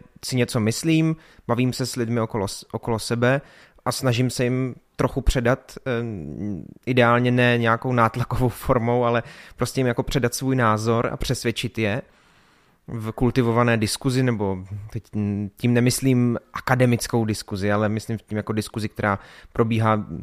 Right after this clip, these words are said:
hezky, není to nějaký překřikování, není to nějaký nátlak. Potom mi přijde, že jasně to k volbám patří, tak volby mají být přece dobrodružství, to má být, eh, vzrušení, jak má to být trochu boj za ty,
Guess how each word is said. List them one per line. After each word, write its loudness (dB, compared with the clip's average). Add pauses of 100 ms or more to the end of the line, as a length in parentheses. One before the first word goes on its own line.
hezky, 0
není 2
to -4
nějaký -2
překřikování, -2
není 0
to -2
nějaký -2
nátlak. -2 (580)
Potom 0
mi 0
přijde, 4
že 2
jasně 6
to 4
k -14
volbám 4
patří, -2
tak 0
volby 6 (380)
mají 0
být -2
přece 0
dobrodružství, 4
to -4
má 4
být, 0
eh, 2
vzrušení, 2
jak 2
má 2
to -4
být -2
trochu -4
boj 8
za 4
ty, 2